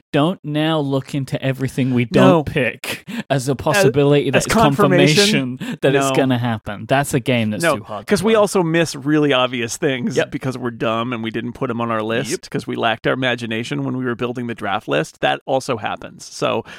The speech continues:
Speaker 2: no, this is not a canary in the coal mine of, uh, you know, "Oh, they didn't mention A R, therefore A R is confirmed." That
Speaker 1: Mm.
Speaker 2: is
Speaker 1: Or
Speaker 2: not
Speaker 1: is it?
Speaker 2: how it works.
Speaker 1: It isn't.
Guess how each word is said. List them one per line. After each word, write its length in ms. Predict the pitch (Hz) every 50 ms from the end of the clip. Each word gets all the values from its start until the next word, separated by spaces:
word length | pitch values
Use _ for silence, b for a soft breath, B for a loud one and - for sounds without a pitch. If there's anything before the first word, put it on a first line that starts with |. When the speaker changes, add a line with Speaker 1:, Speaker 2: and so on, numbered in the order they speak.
| B B B
Speaker 2:
no, 320 | - 151 147 131 120 107 101
this 160 | - 143 131
is 80 | - 139
not 160 | 147 147 143
a 40 | 139
canary 520 | - - 156 143 135 123 123 131 135 131 123
in 100 | 117 117
the 60 | 117
coal 240 | - - 127 120 117
mine 420 | 110 110 107 107 107 104 101 101 _ _ _ _ b b b b _ _ _ -
of, 320 | 123 117 110 110 107 -
uh, 360 | 113 107 104 101 98 98 101 - _ _ _ -
you 80 | 135
know, 220 | 117 110 107 107 107 -
"Oh, 140 | - 143 151
they 100 | 151 151
didn't 160 | 143 143 139
mention 320 | 147 139 139 131 - 139 131
A 220 | 135 143 135 131
R, 320 | 127 120 117 117 113 120 123
therefore 520 | 139 139 123 113 - - 127 120 117 120 -
A 120 | 135 123 120
R 200 | 117 117 110 117
is 140 | 120 120 -
confirmed." 640 | - 143 135 - - - - 131 101 110 135 - - -
That 160 | 110 107 110
Speaker 1:
Mm. 80 | 123 117
Speaker 2:
is 100 | 113 -
Speaker 1:
Or 200 | 123 123 117 110
Speaker 2:
not 60 | 117
Speaker 1:
is 140 | 175 202 175
it? 100 | 131 95
Speaker 2:
how 160 | 110 110 101 104
it 60 | 104
works. 220 | 104 98 92 101 -
Speaker 1:
It 140 | 123 117 110
isn't. 320 | 110 113 113 107 98 -